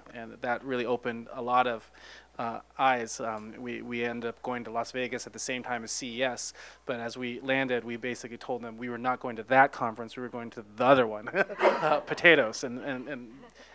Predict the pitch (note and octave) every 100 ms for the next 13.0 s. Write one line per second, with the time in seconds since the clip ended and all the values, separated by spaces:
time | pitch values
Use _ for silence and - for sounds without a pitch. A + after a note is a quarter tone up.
0 | - B2+ A#2+ B2+ A#2+ A#2+ D3+ - D#3+ B2+
1 | G#2+ - C#3+ - C3 B2+ - B2+ A#2 A#2
2 | A#2+ B2 A#2+ A#2 A#2+ A2+ - - - -
3 | - C#3+ C#3+ C#3+ A#2+ A2+ A#2 A#2 A#2+ C#3
4 | B2 A#2+ A#2+ A#2 - - - - B2+ A#2+
5 | A2+ A2+ G#2+ A2+ G#2+ G#2 G#2 - - C#3+
6 | G#2 G2+ - B2+ A2 G#2 G#2 D#3 - -
7 | - - - - A#2 A2+ A#2 A#2+ A#2+ B2+
8 | B2+ A#2+ A#2 A2+ - A#2 C3 A#2 A#2 -
9 | A#2 A2+ A2 G#2+ A2 A2 A#2 A2 G#2+ B2
10 | A2+ A2+ A2+ G#2+ A2 A#2+ A#2 A2+ A#2+ -
11 | - A#2+ A#2 A#2 G#2+ G#2 A2 G#2+ - -
12 | - - A2 - A#2+ - - - - -